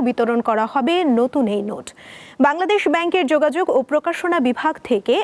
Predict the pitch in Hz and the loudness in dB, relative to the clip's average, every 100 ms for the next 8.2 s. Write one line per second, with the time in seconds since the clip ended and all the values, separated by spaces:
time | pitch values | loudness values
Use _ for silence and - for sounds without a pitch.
0 | - 233 220 - - 226 226 208 - 208 | 0 -4 -4 -8 0 0 2 -2 -2 -4
1 | 196 170 - - - 254 - 269 - 320 | -4 -6 -6 -10 -2 0 0 -2 -2 -2
2 | 277 240 202 208 - 202 175 - - - | 0 -2 -4 -6 -6 -6 -8 -18 -20 -8
3 | - 311 285 440 453 453 453 - 277 349 | 0 2 2 0 0 0 0 0 0 0
4 | 339 359 359 269 254 466 262 254 269 302 | 0 0 0 0 0 0 2 2 2 2
5 | 254 254 269 277 415 392 277 - 277 269 | 2 2 0 0 0 0 0 0 0 2
6 | 233 269 - 247 - - 403 381 359 359 | 2 0 0 -6 -6 -6 -4 -2 -2 0
7 | 285 269 262 247 240 208 214 214 - 226 | 0 2 2 2 0 0 -2 -2 -2 0
8 | 220 226 | 2 0